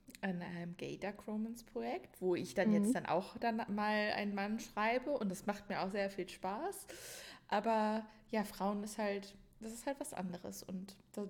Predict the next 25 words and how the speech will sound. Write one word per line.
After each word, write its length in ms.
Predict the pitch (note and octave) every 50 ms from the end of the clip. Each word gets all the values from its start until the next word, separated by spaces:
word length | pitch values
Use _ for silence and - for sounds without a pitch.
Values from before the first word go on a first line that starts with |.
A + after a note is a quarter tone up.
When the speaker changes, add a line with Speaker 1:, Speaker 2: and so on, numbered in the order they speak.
| G3+ -
Speaker 1:
das 180 | - G#3+ G#3+ G#3+
ist 140 | G#3 G#3 -
halt 140 | G#3+ F#3+ F#3
auch 60 | F#3 -
voll 180 | - G3+ F#3+
dein 180 | F#3+ F#3 F3 F3
Ding, 200 | F#3 F3+ F3 E3+
die 80 | E3+
Männer 280 | E3+ E3+ E3+ E3+ F3 F#3
zu 120 | - - G#3
schreiben. 640 | - - - G3+ G3+ G3+ G3 G3 G3 - - - - - _ _ _ _
Speaker 2:
Ja, 260 | - A3+ G3+ G#3 - - - - _ - - - - - - _
und 160 | - A#3+ A3
das 140 | A#3 A3 -
ist, 260 | - A3 - - - -
ich, 240 | G#3 - - - G#3+
ähm, 580 | G3+ G#3 G3+ G3 G3+ G3+ F#3+ F#3+ F#3+ F#3+ F#3+
gebe 200 | - A3 G#3 G#3+
ja 60 | -
auch 60 | G3+ -
schon 120 | - G3+
mal 60 | G3 G3
Textpassagen 720 | - G3+ - - - - - - G#3 G3 G3+ F#3+ G#3 F#3+
meinem 220 | F#3 F3+ F#3 F#3
Mann 260 | F3+ F#3 G3 A3 A#3+